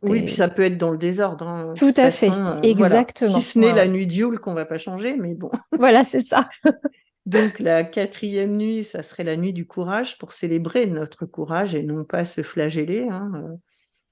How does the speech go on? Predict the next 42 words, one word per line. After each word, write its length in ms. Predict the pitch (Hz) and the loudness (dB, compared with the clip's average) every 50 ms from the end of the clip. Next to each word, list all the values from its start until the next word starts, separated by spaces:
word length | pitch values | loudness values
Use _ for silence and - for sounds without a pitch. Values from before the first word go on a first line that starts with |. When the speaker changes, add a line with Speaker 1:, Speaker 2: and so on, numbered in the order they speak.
| _ _ _ | _ _ _
Speaker 1:
parce 280 | - 156 - - - - | -6 -6 -4 -4 -10 -4
qu'on 200 | - 196 190 190 | -2 0 0 2
a 120 | 190 196 | 0 -2
toujours 400 | 196 - - 254 226 254 262 247 | -2 -2 -4 -4 -2 -2 -4 -4
des 120 | 190 180 180 | -4 -4 -4
choses 280 | 180 - 196 185 180 | -4 -4 -6 -8 -8
qu'on 180 | - - 170 160 | -8 -8 -6 -6
a 80 | 160 | -6
réussies 380 | 156 160 160 170 170 - - 214 | -4 -4 -4 -6 -6 -6 -6 -6
dans 160 | 185 175 160 | -4 -4 -4
une 200 | 160 175 165 156 | -4 -6 -6 -6
année, 580 | 156 151 156 160 175 202 233 277 320 285 180 165 | -6 -6 -6 -4 -4 -2 -2 -2 -2 -2 -2 -2
euh, 300 | 165 160 160 160 156 151 | -2 -4 -4 -6 -6 -6
et, 440 | 156 156 156 156 160 156 160 160 156 | -8 -8 -8 -8 -8 -6 -6 -6 -6
euh, 220 | 151 156 156 156 160 | -6 -8 -8 -8 -8
il 60 | 160 | -4
y 80 | 160 160 | -4 -4
a 60 | 156 | -4
des 160 | 156 160 160 | -4 -6 -8
choses 340 | 160 - - 202 196 196 - | -8 -6 -4 -4 -4 -4 -6
qu'on 260 | - - - 156 156 | -10 -10 -10 -8 -6
a 100 | 156 151 | -6 -6
moins 280 | 151 160 160 156 160 156 | -6 -6 -6 -6 -6 -6
bien 240 | 156 156 170 170 170 | -6 -6 -6 -6 -6
réussies, 640 | 165 160 156 160 160 - - - 254 330 - _ _ _ - - - - _ _ - | -6 -6 -8 -8 -8 -10 -6 -4 -4 -4 -4 _ _ _ -20 -20 -20 -20 _ _ -2
mais 240 | 165 160 160 156 | 0 0 2 0
c'est 220 | 151 156 - - 165 | 0 -2 -4 -6 -4
pas 140 | 165 170 165 | -2 -2 -4
parce 320 | 160 - 156 160 160 - | -2 -2 -6 -4 -6 -8
que, 160 | - - - 165 | -10 -6 -4 -4
euh, 840 | 165 170 170 165 156 151 156 156 156 156 156 160 160 156 156 - _ _ | -2 -2 -4 -4 -4 -6 -6 -6 -8 -8 -8 -10 -10 -12 -14 -16 _ _
parce 300 | - 165 147 - - - | -12 -12 -12 -14 -20 -20
qu'on 300 | - _ 175 165 160 156 | -10 _ -4 -4 -2 -4
est 100 | 160 160 | -4 -2
nul, 540 | 160 160 175 233 285 320 233 175 151 151 - - _ _ | 0 2 2 2 2 2 2 0 -2 -4 -6 -12 _ _
il 160 | - - 180 175 | -14 -12 -12 -12
faut 240 | - _ 170 165 | -10 _ -8 -8
vraiment 520 | 160 160 160 165 170 175 180 185 190 180 170 | -6 -4 -4 -2 -2 0 0 -2 -2 -2 -4
être 340 | 160 160 160 - _ - 156 | -4 -6 -8 -8 _ -6 -6
gentil 440 | 151 156 170 175 180 180 - - 214 | -4 -2 -2 -2 -2 -6 -8 -6 -4
avec 260 | 185 160 151 - _ | -4 -4 -6 -8 _
nous-mêmes. 400 | - 156 156 156 165 185 254 254 | -8 -6 -6 -6 -4 -4 -6 -6